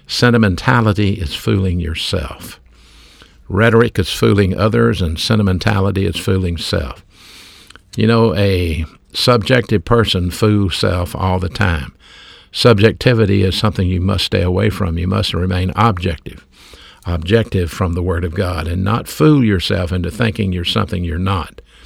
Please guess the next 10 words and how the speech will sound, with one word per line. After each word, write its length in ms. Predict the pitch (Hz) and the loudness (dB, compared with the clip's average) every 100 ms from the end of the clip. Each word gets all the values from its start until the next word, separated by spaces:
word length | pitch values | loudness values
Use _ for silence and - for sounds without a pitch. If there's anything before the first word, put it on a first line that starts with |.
| - - - - - - | -20 -20 -20 -20 -20 -20
So 380 | - 120 110 120 | -2 4 6 6
he 240 | 107 127 127 | 6 6 6
recognized 800 | 127 117 104 95 90 98 87 101 | 4 4 4 4 2 0 0 -2
the 80 | |
fool, 560 | 90 107 101 95 117 123 - | -2 2 2 2 0 -4 -8
the 100 | 87 | -2
person 340 | 104 95 95 | 0 0 0
who 120 | 95 | -2
fools 420 | 95 120 120 107 87 | 0 2 4 4 0
himself. 640 | 85 - 90 85 123 | -2 -2 -2 -2 -6